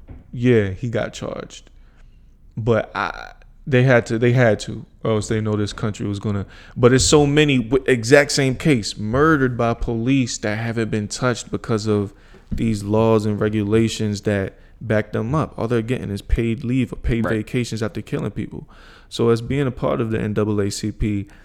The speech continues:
Speaker 1: you know, what do you see going forward with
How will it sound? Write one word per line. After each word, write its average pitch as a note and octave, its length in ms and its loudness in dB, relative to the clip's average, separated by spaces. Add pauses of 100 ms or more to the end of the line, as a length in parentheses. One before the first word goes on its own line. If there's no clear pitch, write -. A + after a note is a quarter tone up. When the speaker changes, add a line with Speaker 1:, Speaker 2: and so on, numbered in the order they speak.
(340)
Speaker 1:
you A2 120 -4
know, G2 300 -4 (120)
what B2+ 200 -2
do C3+ 80 -4
you B2 200 0
see C3 380 0
going A2+ 300 0
forward A#2 720 4 (440)
with G#2+ 520 0